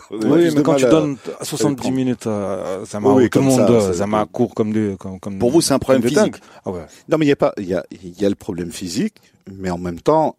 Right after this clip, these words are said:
Speaker 1: il y a, il est clair qu'à onze contre dix, tu peux faire tourner le ballon au milieu pendant un quart d'heure, hein.
Speaker 3: Mais ils l'ont pas
Speaker 1: Il y
Speaker 3: fait,
Speaker 1: a
Speaker 3: ça.
Speaker 1: pas de souci. Mais ils l'ont pas fait parce
Speaker 3: Ouais.
Speaker 1: que c'est un problème de configuration. <laughs> Il y a, c'est pas possible. C'est-à-dire que s'il y a,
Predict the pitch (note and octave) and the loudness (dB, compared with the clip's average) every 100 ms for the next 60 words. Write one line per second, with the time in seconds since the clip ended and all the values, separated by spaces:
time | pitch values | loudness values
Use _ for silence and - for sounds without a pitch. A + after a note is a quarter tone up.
0 | - C2+ F2+ F2+ E2+ E2 D2+ G1+ - - | -12 -14 -10 -8 -8 -10 -12 -16 -20 -20
1 | F#2 F2 - A2+ - F2+ F2+ - F#2 F#2 | -20 -4 0 0 -2 -8 -10 -12 -14 -8
2 | A#2 - - - F2+ - E2 G2 E2+ F2 | -8 -8 -14 -12 -12 -12 -14 -12 -6 -4
3 | F2 F#2 G2 F2+ A2+ - F#2 F#2+ E2+ D2 | -6 -10 -12 0 0 0 -6 -8 -10 -10
4 | A#1+ A#1 - - G2+ G#2+ G2 F2 E2+ E2+ | -14 -18 -18 -14 -4 -2 -2 -4 -6 -6
5 | E2+ F#2+ G2 G#2 A2 B2+ - - F#2+ D#2 | -2 0 4 2 4 0 0 -2 -4 0
6 | A2 A#2 B2+ B2 D3+ B2 G#2+ - A#2 A2+ | 0 2 0 0 0 0 -2 2 2 0
7 | - - - - - - - A2 C3+ D3+ | -6 -20 -20 -20 -20 -12 -6 -2 0 2
8 | B2 - G#2 F#2 F#2 D#2+ - C#2+ F#2 - | 0 -2 -8 -4 -4 -4 -8 -12 -10 -4
9 | B2 A2 A2+ A2 - A#2+ - A#2 B2+ A#2 | 0 2 2 0 -2 -2 0 -2 0 -2
10 | - D2+ - F2 F2 - - - G#2+ G#2+ | -4 -10 -8 -6 -6 -6 -8 -4 0 0
11 | F2+ | 0